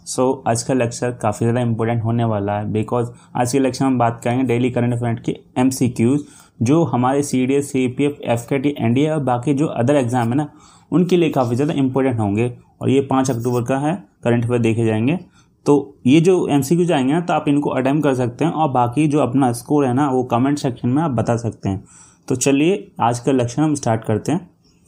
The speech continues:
तो पहला एमसीक्यू है कि वर्ल्ड का लार्जेस्ट खादी नेशनल फ्लैग has been unveiled, मतलब जो वर्ल्ड का जो लार्जेस्ट खादी नेशनल फ्लैग है, वो कहाँ अनवील हुआ है? ऑप्शन इसमें दे रखे हैं, पहला है लद्दाख, दूसरा है सिक्किम,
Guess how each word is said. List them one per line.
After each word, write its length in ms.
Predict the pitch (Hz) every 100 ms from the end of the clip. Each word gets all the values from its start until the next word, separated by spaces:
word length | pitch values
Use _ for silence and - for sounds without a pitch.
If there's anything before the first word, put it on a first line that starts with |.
| _ - - - 127
तो 400 | 131 127 120 120
पहला 280 | 127 147 160
एमसीक्यू 560 | - 120 147 135 139
है 300 | 120 139 196 - - -
कि 140 | 170
वर्ल्ड 400 | 127 113 135 160
का 160 | 151 175
लार्जेस्ट 680 | 170 135 127 127 185 175 -
खादी 420 | - 127 131 170
नेशनल 360 | 143 131 147 147
फ्लैग 320 | 147 135 151
has 320 | 139 139 123
been 140 | 151 - 123
unveiled, 360 | 120 113 107
मतलब 300 | 117 170 147
जो 120 | 131
वर्ल्ड 260 | 131 123 127
का 120 | 151
जो 100 | 156
लार्जेस्ट 400 | 139 120 135 156
खादी 220 | - 135
नेशनल 300 | 139 143 156
फ्लैग 300 | 147 135 117
है, 180 | 131 - - - _
वो 220 | 123 190 196 -
कहाँ 280 | 127 160 135
अनवील 300 | 135 139 139
हुआ 320 | 117 107 98
है? 80 | 90 - _ _ - - 117
ऑप्शन 280 | 120 175
इसमें 260 | 165 175 165
दे 120 | 143
रखे 280 | 147 143 147
हैं, 280 | 170 170 - _ _ -
पहला 280 | 131 139 156
है 100 | 151
लद्दाख, 560 | 110 110 143 160 - _ _ _ 117
दूसरा 440 | 127 143 151 139
है 340 | 139 156 180 - _
सिक्किम, 640 | - 135 131 - 165 175